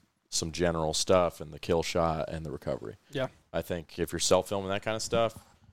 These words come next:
Speaker 1: then, you know, m-, uh, a camcorder maybe makes more sense. But if you are filming your buddy's hunt, if you're trying to be a little bit more professional, if you're trying to get into the industry,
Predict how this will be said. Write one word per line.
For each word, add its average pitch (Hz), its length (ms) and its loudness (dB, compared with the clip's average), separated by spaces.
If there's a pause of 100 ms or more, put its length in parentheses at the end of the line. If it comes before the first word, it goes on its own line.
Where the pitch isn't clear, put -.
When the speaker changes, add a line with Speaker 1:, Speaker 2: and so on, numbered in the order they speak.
(160)
Speaker 1:
then, 76 500 -2 (140)
you 85 120 -6
know, 78 140 -4
m-, 76 180 -8 (100)
uh, 71 360 0 (300)
a - 60 -6
camcorder 80 460 -4
maybe 78 200 -2
makes 78 260 -6
more 71 100 -8
sense. 104 420 -2 (520)
But 76 260 4 (240)
if - 240 -14
you 92 240 2
are 87 140 8
filming 76 560 -10 (280)
your 78 120 -6
buddy's 101 320 4
hunt, 95 340 -4 (300)
if 90 160 -8
you're 90 100 0
trying 82 360 -4
to 78 640 -4 (360)
be 87 120 2
a 82 40 6
little 82 220 2
bit 80 140 2
more 78 600 0 (100)
professional, 95 600 0
if - 120 -8
you're 85 100 -8
trying 82 300 -2
to 78 260 -10 (100)
get 101 200 6
into 104 300 0
the 107 160 4
industry, 120 600 0